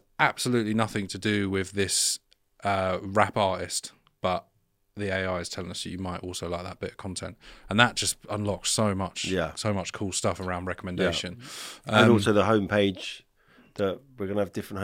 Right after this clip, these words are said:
Speaker 2: homepages
Speaker 1: Yeah,
Speaker 2: eventually.
Speaker 1: yeah. You start to tailor the experience, and you start to promote things that, that people are definitely gonna like, and you start to put creators in front of viewers who are gonna engage with that particular content type.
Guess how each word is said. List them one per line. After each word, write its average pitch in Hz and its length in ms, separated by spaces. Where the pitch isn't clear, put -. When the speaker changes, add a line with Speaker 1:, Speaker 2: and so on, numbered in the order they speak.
Speaker 2:
homepages 101 500
Speaker 1:
Yeah, 107 340
Speaker 2:
eventually. 101 280
Speaker 1:
yeah. 117 60
You 127 160
start 131 280
to 113 80
tailor 117 340
the 104 120
experience, 101 640
and 98 160
you 95 100
start 98 260
to 95 120
promote 98 400
things 92 280
that, 98 160
that 90 120
people 95 220
are 87 40
definitely 92 360
gonna 92 160
like, 113 380
and 113 140
you 117 80
start 139 240
to 120 100
put 123 180
creators 123 580
in 107 200
front 107 260
of 98 100
viewers 98 580
who 98 340
are 92 320
gonna 101 160
engage 92 340
with 90 80
that 87 120
particular 90 320
content 90 420
type. - 320